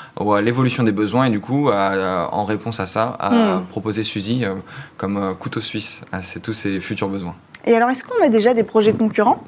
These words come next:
Speaker 2: qui ont été, euh, dévoilés ou pas encore ?
Speaker 1: Alors en Europe, non. Euh, c'est, euh, finalement, euh, le travail de synthèse de différents industriels,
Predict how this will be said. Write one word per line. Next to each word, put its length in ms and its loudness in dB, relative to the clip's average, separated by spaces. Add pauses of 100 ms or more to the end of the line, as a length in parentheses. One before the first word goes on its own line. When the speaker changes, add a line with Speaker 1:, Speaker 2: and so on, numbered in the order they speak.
(160)
Speaker 2:
qui 120 -2
ont 40 4
été, 340 4
euh, 460 4
dévoilés 480 4
ou 80 4
pas 140 4
encore ? 400 0 (540)
Speaker 1:
Alors 240 4
en 60 4
Europe, 340 2
non. 220 0 (140)
Euh, 340 2
c'est, 300 0
euh, 100 2
finalement, 440 2
euh, 20 2
le 160 0
travail 260 0
de 80 -4
synthèse 380 0
de 80 -2
différents 340 -4
industriels, 480 -4